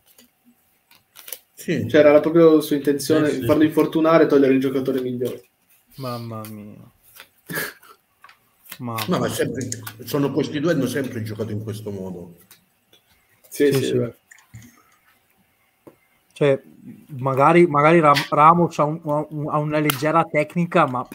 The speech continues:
Speaker 4: Pepe, cazzo, è un macellaio.
Speaker 2: <laughs>
Speaker 4: Cioè,
Speaker 2: No, però
Speaker 4: Pepe
Speaker 2: Pepe sa marcare, cioè, anche adesso che c'ha trentotto anni, è ancora titolare al Porto, cioè.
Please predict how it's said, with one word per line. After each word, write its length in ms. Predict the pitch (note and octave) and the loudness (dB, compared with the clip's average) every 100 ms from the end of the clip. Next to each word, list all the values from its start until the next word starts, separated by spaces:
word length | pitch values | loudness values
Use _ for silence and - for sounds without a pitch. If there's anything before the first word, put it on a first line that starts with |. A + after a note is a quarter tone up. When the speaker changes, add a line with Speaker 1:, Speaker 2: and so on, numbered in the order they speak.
| - | -8
Speaker 4:
Pepe, 340 | D3 D3+ C3 | -6 -4 -6
cazzo, 280 | F3+ D3 C#3 | -4 -6 -6
è 40 | |
un 40 | B2+ | -8
macellaio. 760 | B2+ - A#2 A2+ B2 C#3+ E3 B2+ - - - A#3+ - | -10 -10 -10 -10 -8 -6 -6 -10 -16 -16 -18 -20 -6
Speaker 2:
<laughs> 600 | G3 E3+ - F3+ - _ _ - - _ - _ _ - _ | -4 -4 -6 -8 -8 _ _ -20 -20 _ -20 _ _ -20 _
Speaker 4:
Cioè, 180 | - B2 - | -14 -10 0
Speaker 2:
No, 100 | D#3 | 6
però 220 | E3 F3+ | 10 10
Speaker 4:
Pepe 160 | E3+ | 10
Speaker 2:
Pepe 100 | E3+ D#3+ | 6 4
sa 140 | D#3 | 4
marcare, 500 | D3 D3 D3+ C3+ C3+ | 2 2 4 4 4
cioè, 200 | C3+ D3+ | 6 6
anche 240 | D3+ E3+ | 6 2
adesso 340 | E3+ E3 E3 D#3+ | 4 4 2 2
che 80 | E3 | 2
c'ha 140 | E3 | 2
trentotto 720 | D#3+ D#3+ D#3 D#3+ D#3 - D3+ | 2 2 2 0 -2 0 2
anni, 680 | D3+ E3 D#3 C#3 C3 B2+ B2 B2 | 2 2 0 -2 -2 -2 -4 -6
è 40 | |
ancora 280 | B2+ C#3 C#3+ | -6 -4 -4
titolare 380 | C#3 D3 C#3 C3+ | -4 -2 0 2
al 160 | C3 | 0
Porto, 560 | C3 C3 C#3 B2+ B2 - | 2 4 4 2 -4 -8
cioè. 200 | A#2+ | -8